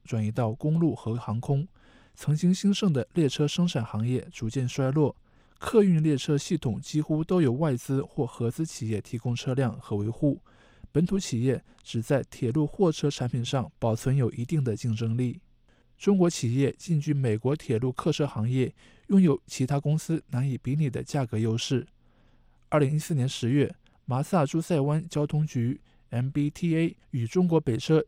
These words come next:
签订了一份为波士顿地铁系统提供两百八十四辆地铁列车的采购合同。中国企业五点六七亿美元的竞标价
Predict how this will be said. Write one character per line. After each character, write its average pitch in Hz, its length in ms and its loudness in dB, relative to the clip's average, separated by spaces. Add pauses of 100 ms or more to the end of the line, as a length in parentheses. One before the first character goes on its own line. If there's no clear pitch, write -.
(160)
签 185 240 2
订 190 140 6
了 160 40 4
一 147 80 4
份 147 360 2
为 151 180 4
波 175 160 2
士 185 140 0
顿 175 200 2
地 147 120 0
铁 113 120 0
系 143 240 -2
统 120 300 -2 (220)
提 139 180 -2
供 156 240 2
两 143 180 -2
百 131 140 0
八 156 180 -2
十 151 140 -4
四 - 220 -4
辆 131 240 0
地 143 200 -2
铁 123 200 -6
列 131 180 0
车 156 160 -4
的 143 160 -4
采 - 220 -6
购 117 120 0
合 113 220 -2
同。 123 240 0 (640)
中 170 220 0
国 143 120 4
企 127 220 -4
业 139 80 2
五 143 160 -2
点 139 180 2
六 165 140 4
七 175 260 -2
亿 180 60 2
美 139 160 0
元 117 160 0
的 123 100 -2
竞 139 220 -2
标 131 160 0
价 127 260 0